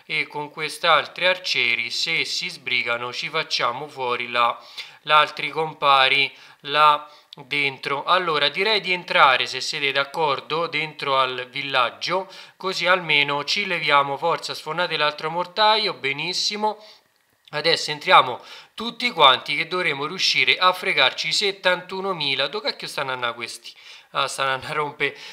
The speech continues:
la casa là del costruttore. Ok, spaccate subito il cannone, benissimo.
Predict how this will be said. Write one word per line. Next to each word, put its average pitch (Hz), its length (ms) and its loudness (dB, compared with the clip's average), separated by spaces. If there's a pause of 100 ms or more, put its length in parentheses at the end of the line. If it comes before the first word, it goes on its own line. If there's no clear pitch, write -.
(120)
la 143 140 0
casa 147 280 0
là 139 140 2
del 135 180 -6
costruttore. 139 720 -6
Ok, 160 320 2
spaccate 190 440 2
subito 170 500 -4
il 170 360 -2
cannone, 170 720 2
benissimo. 185 920 0